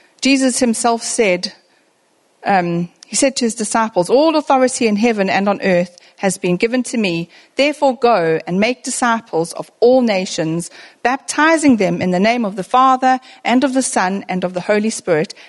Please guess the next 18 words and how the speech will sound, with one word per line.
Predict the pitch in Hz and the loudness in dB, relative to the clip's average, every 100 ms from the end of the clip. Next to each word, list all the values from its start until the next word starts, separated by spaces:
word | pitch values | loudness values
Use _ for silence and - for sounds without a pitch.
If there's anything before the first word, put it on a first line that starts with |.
| - | -4
and | 190 196 | -2 -2
teaching | - 392 - 285 220 | -2 -2 0 0 2
them | 180 175 175 - - | 0 0 -4 -8 -14
to | - 196 | -6 -2
do, | 226 233 233 - _ _ _ _ _ _ - | 2 2 0 -4 _ _ _ _ _ _ -4
to | - 226 | 2 2
obey | 202 233 233 | 2 0 2
everything | 254 285 311 - 180 - | 0 0 0 0 -4 -2
I | 214 | -4
have | 226 233 | -2 -6
commanded | - 214 190 185 175 170 | -4 0 0 0 -4 -4
you. | 165 - | -4 -4
And | - 185 | -2 0
surely | - 285 247 180 160 165 _ _ _ - | 2 2 2 2 -4 -6 _ _ _ -6
I | 208 196 | -2 0
am | 202 | 2
with | 262 - | 0 0
you | 175 | -8